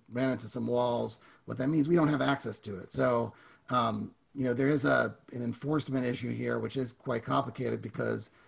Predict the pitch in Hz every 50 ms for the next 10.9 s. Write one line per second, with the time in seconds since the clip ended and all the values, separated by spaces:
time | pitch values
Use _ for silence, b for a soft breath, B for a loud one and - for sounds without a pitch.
0 | b b b b b _ _ 147 - 147 143 151 139 131 120 139 135 135 135 -
1 | 135 113 - 135 120 123 143 143 135 135 117 - 131 113 113 113 113 113 113 135
2 | 131 120 110 120 117 110 107 110 113 - - - - 120 120 123 123 120 120 120
3 | 113 107 - _ _ _ _ _ 127 131 123 120 120 120 110 117 117 113 113 -
4 | 127 113 117 120 151 165 139 139 127 120 117 - 131 120 117 107 113 110 110 117
5 | 113 107 127 127 120 117 120 123 117 117 - 107 104 - - 160 143 135 - -
6 | b b b b b b b - 117 117 120 120 117 117 107 98 101 110 - 139
7 | 135 123 110 107 104 - 120 113 110 107 - - 120 113 - - - - 110 -
8 | - 151 139 127 120 120 - - - b b b b b b b - - - 85
9 | 85 - - 107 - - - _ _ _ - 113 107 - 135 120 113 113 - -
10 | - - 147 139 131 127 113 - 120 117 104 107 - 104 101 104 110